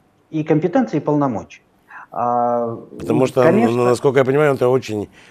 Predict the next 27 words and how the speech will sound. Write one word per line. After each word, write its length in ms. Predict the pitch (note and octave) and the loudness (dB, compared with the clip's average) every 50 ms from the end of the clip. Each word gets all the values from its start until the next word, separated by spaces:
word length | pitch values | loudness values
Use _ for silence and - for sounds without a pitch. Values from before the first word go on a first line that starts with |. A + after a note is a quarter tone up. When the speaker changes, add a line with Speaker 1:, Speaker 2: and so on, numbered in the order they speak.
| - _ - | -20 _ -4
Speaker 2:
компетентный 1300 | - A2+ A2+ G#2+ G#2 A2+ F#2 - B2 B2+ B2+ G#2 - G#2+ G#2+ G#2 G2+ G2+ G2 G2 F#2+ F#2+ F#2+ F#2 F#2+ F#2 - | -2 -2 -2 -2 -4 -8 -4 0 2 2 2 0 -2 -6 -6 -4 -4 -4 -4 -4 -4 -6 -6 -6 -6 -8 -8
человек, 420 | - - G2 F#2+ A2 C3 C3+ - | -8 -6 -6 -2 -2 -2 -2 -4
как 180 | - F#2 D#2+ - | -6 -14 -16 -12
политик 500 | - F#2 G2+ A2+ C3 B2 - G#2+ - - | -10 -6 -6 -4 -6 -6 -8 -10 -12 -12
и 40 | |
так 180 | E2+ - F#2 F#2+ | -14 -14 -12 -12
далее, 340 | G2+ A#2 B2 A#2 G#2+ G2 E2 - _ - - _ - | -12 -10 -10 -10 -12 -12 -14 -16 _ -20 -20 _ -18
очень 200 | D#2+ D#2 G#2 G#2 | -10 -8 -6 -2
много 240 | G#2+ G#2+ F2+ G2 F#2+ | -2 0 0 0 0
знающий, 420 | E2 A#2 C3+ C#3+ C#3 A#2 - A2 | 0 2 2 2 2 0 -2 -2
опытный 520 | A2+ C3 C#3+ B2+ - A2 - - G#2+ G#2 | -2 -2 -2 -2 -4 -8 -10 -12 -12 -14
и 20 | A2 | -12
так 160 | - - B2 | -14 -14 -14
далее. 220 | A#2+ A#2+ - - - _ _ _ _ - - _ _ _ _ _ - B2 | -12 -14 -16 -18 -20 _ _ _ _ -4 -4 _ _ _ _ _ -14 -12
Speaker 1:
М, 220 | C3 C#3 C#3 B2+ - | -12 -10 -12 -8 0
да, 420 | - E3 D#3 C3 G#2+ G2 G2 - - A2 | 4 4 4 4 4 0 -2 -4 -6 -8
э, 200 | B2 B2+ B2+ B2+ - | -8 -8 -8 -10 -10
э, 200 | - B2+ C3 B2+ B2 - _ _ | -10 -10 -10 -10 -10 -14 _ _
ну, 340 | - E3 E3+ D#3 B2 A2 - _ | -2 0 2 2 0 -2 -6 _
давайте, 460 | C#3 C#3 E3 E3 D#3+ - - - C3 A#2 | 2 4 4 6 4 2 0 -4 -2 0
ладно, 340 | B2 C3 A#2+ G#2 - F#2+ G2 | 2 2 2 0 -2 -6 -4
давайте 280 | C3 C#3+ D3 - - | -2 -2 -2 -2 -6
говорить 300 | A#2 A#2+ A#2+ A#2+ A#2+ A2+ | -8 -6 -6 -6 -6 -6
полномочия. 580 | - - A#2+ B2+ B2+ A#2+ G#2+ F#2 F2 - - - _ _ _ - - - - - - | -8 -8 -6 -4 -4 -4 -6 -8 -10 -14 -20 -20 _ _ _ -20 -16 -16 -16 -12 -8
Э, 140 | - A#2 A#2 A#2 A#2 | -6 -6 -6 -2 2
я, 460 | C#3+ E3 F3+ F#3+ F#3 F3+ E3+ - - | 4 6 8 8 8 8 6 4 2
э, 480 | C#3+ D3 C#3+ C#3+ C#3+ C#3 C#3 C#3 C3+ | 2 4 4 4 4 4 2 0 0